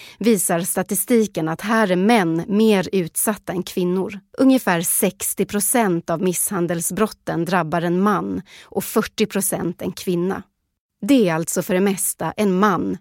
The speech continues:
som slår. Forskning visar att det finns tydliga kopplingar mellan mäns attityder kring kön och jämställdhet och deras utövande av våld.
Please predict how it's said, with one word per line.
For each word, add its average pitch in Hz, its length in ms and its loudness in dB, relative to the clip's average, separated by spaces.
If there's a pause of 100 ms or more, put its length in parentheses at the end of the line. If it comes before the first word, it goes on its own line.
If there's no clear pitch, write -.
som - 240 -6
slår. - 420 -6 (1400)
Forskning 254 640 2
visar 185 520 0
att 175 140 -4
det 170 80 0
finns 180 360 -4
tydliga 208 640 0
kopplingar 190 680 -2
mellan 175 300 0
mäns 214 480 4
attityder 190 680 0
kring 175 260 -6
kön 202 460 2
och 190 140 -4
jämställdhet 180 1120 -4
och - 300 -2
deras 170 340 -2
utövande 175 720 -2
av 165 100 -6
våld. 190 420 -4